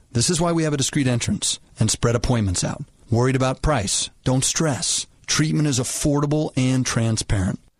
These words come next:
Your case is not hopeless. This can change your life.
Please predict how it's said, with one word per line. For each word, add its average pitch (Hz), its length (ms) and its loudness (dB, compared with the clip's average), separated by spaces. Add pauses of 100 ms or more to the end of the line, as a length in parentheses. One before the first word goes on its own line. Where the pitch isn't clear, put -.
(260)
Your 113 160 2
case 151 340 0
is 147 120 0
not 156 180 0
hopeless. 113 560 0 (260)
This - 360 0
can 127 400 0
change 110 420 0
your 101 80 0
life. - 420 -4